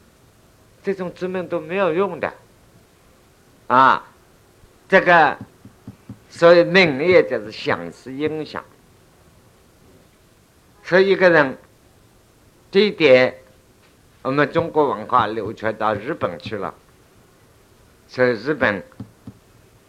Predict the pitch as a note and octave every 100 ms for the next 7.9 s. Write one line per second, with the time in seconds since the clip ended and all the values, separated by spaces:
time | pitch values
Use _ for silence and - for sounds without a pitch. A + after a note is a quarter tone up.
0 | - A#2 C3+ C3 G2 C#3 D3 D#3 C3 B2
1 | E2+ - A#2+ A#2+ - G#2+ A#2+ G#2+ A2+ C#2
2 | - A2 G#2 - - - - _ _ G2+
3 | A2+ G2+ - - _ _ _ A#2 A#2 B2+
4 | A#2+ B2+ A#2 F#2 F#2+ G2 G2+ G2+ - A#2
5 | C3 G#2 A2+ G2 F2 G#2 G#2+ G2+ D2+ -
6 | - - - _ _ _ _ _ _ _
7 | _ _ _ _ - C3 A#2 B2 A#2+